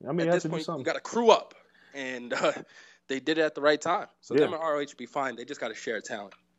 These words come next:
Speaker 1: So let's move on to this, to the Royal Rumble, um, 'cause I, I know you've been itching to talk about this shit. So
Speaker 2: Yep.
Speaker 1: go for it.
Speaker 2: Well, the Rumble, uh, I mean,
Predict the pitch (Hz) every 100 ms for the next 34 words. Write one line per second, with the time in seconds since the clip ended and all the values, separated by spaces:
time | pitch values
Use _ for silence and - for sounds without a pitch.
0 | _ - 147 143 165 170 175 156 151 139
1 | 123 120 - 120 113 113 113 110 104 101
2 | _ - 113 107 104 101 _ _ _ 127
3 | 120 117 123 135 135 123 113 123 - 110
4 | 101 - 107 104 104 101 107 - 104 98
5 | - - - 202 147 107 165 202 - _
6 | _ 117 113 113 104 104 _ _ _ _
7 | - - - - _ _ - 254 226 220
8 | 220 196 202 - 170 175 165 165 - -
9 | _ _ 165 190 190 165